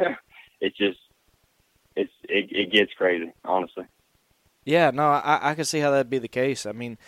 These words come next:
Speaker 2: they, I've, I've, I've gotten to where on, on clubs here in, in Southeast Georgia that I've been a part of, you're, you're, you're, you find where people are like, "Oh yeah, I'm hunting on this draw," and they, what they really mean is the other side,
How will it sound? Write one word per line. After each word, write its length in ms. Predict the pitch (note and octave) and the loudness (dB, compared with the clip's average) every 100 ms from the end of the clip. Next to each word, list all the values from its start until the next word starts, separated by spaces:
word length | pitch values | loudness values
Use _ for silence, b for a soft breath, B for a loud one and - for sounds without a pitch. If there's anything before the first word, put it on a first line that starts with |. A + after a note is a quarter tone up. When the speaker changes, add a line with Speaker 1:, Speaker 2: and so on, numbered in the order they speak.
| b b b | b b b
Speaker 2:
they, 300 | C#3 C#3 - - _ _ _ _ | -2 -2 -4 -20 _ _ _ _
I've, 360 | E2+ B2 C3 C3 | -6 0 2 2
I've, 320 | B2 B2+ A#2 - | 2 0 -2 -6
I've 200 | A#2+ B2+ G#2+ _ _ _ _ | -2 -2 -4 _ _ _ _
gotten 300 | C3+ C3+ C3+ | 2 2 2
to 120 | B2 B2+ | -4 -2
where 500 | B2+ B2 A#2+ A#2 - | 2 2 0 -2 -8
on, 260 | A#2+ A#2+ A2+ _ | -8 -8 -8 _
on 240 | A2+ A#2 A2+ | -8 -8 -8
clubs 360 | - C3 A#2+ | -2 -2 -2
here 200 | C3 A#2+ | -4 -4
in, 160 | A#2 A#2+ | -4 -8
in 400 | A2+ A2+ A2+ A2 - | -12 -10 -12 -16 -8
Southeast 380 | - A#2 A2+ A2 | -4 -4 -4 -4
Georgia 260 | A#2+ A#2 | -4 -2
that 120 | A2+ A2+ | -2 -4
I've 120 | G#2+ | -4
been 80 | A2+ | -6
a 40 | |
part 240 | - A2+ | -4 -4
of, 220 | A2 A2 - b b b b | -4 -10 -14 b b b b
you're, 180 | A#2 A#2+ | -8 -8
you're, 200 | A#2+ A#2+ | -10 -12
you're, 380 | A2+ B2 A#2 A2+ - _ | -6 -4 -4 -6 -12 _
you 140 | B2+ | -6
find 300 | - C3+ C3 | 2 2 2
where 100 | B2 | 0
people 240 | A#2 B2+ A#2+ | -4 -4 -2
are 20 | |
like, 160 | A#2 | -2
"Oh 120 | D#3+ G3+ | -2 0
yeah, 180 | G3+ | 2
I'm 120 | F3 E3 | 2 0
hunting 220 | F#3+ E3+ | -2 0
on 140 | D#3+ | 0
this 160 | E3 D3 | 0 0
draw," 440 | E3 D#3+ D3+ B2+ | 4 8 8 6
and 140 | A#2+ A#2+ | 2 0
they, 80 | |
what 160 | B2 C#3 | 0 0
they 120 | B2 | 2
really 240 | C3 C3 B2+ | 2 2 0
mean 220 | B2+ B2 | -4 -4
is 120 | A2+ | -4
the 100 | G#2+ | 2
other 200 | C3+ C3+ | 2 2
side, 640 | A#2+ C#3 B2+ B2 B2 A#2+ | 2 2 4 2 -2 -4